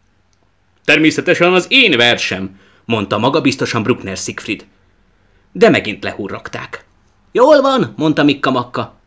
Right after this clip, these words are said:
"ezen nem újjon." Fölült a tisztás szélén egy emelvényre Maminti mellé.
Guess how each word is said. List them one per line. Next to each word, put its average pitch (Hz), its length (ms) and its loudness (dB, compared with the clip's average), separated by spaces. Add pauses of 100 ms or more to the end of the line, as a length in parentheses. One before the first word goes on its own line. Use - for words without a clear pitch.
(140)
"ezen 139 300 -2
nem 143 220 4
újjon." 107 360 -2 (760)
Fölült 180 400 6
a 110 60 -2
tisztás 170 420 -2
szélén 120 420 -2
egy 95 140 -6
emelvényre 135 580 0
Maminti 98 460 -6
mellé. 98 440 -12